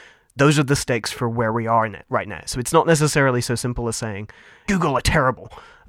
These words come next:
I mean, there's many reasons to say Google are terrible, but it's more to say, well, these are the new conditions, and this is also our position in these conditions, and do we feel good about it?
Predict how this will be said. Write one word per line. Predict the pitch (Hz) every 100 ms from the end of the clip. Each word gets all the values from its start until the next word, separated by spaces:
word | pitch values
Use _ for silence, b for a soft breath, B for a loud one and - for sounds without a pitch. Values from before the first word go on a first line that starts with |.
| 110
I |
mean, | 120 117
there's | 117
many | 113 117
reasons | 143 147 -
to | 135
say | 135
Google | 127 170 151
are |
terrible, | - 277 208 156 160
but | 143 143 - -
it's | 143 -
more | 160
to | 156
say, | 156 139
well, | 139 135
these | 117 151 156
are | 160
the | 151
new | 139
conditions, | 131 135 135 135 123
and | 131 131 131
this | 139
is | 143
also | 135 - 127 -
our | 113 113 120 117 - b b -
position | 147 143 156 156 131
in | - 127
these | 127 117
conditions, | - 110 110 - 95 -
and | 110
do | 139 143
we |
feel | 151 139
good | 120 117
about | 110 98
it? | 101